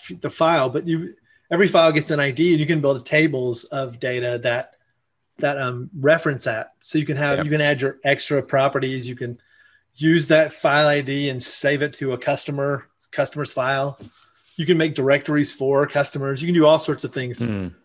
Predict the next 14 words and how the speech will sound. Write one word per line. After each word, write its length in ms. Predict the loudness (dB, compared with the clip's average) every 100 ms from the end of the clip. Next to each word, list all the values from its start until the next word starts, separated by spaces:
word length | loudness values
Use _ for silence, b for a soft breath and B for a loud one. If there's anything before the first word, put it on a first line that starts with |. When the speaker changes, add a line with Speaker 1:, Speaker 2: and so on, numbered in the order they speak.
| _ _ -8
Speaker 1:
in 100 | -4
these 140 | -4
file 220 | 2 2
tables, 640 | 2 0 -2 -4 -6 -10 -14
just 360 | -2 2 2 2
like 180 | -2 -2
in 140 | -6
Windows, 560 | -4 -2 -2 -2 -6 -12 _ _ _ _ _ _ -2
and 380 | 4 6 6
also 480 | 4 4 2 2 -2
use 280 | -2 -4 -6
it 120 | -4
through 140 | -2 0
Windows 540 | 0 -4 -6 -8 -12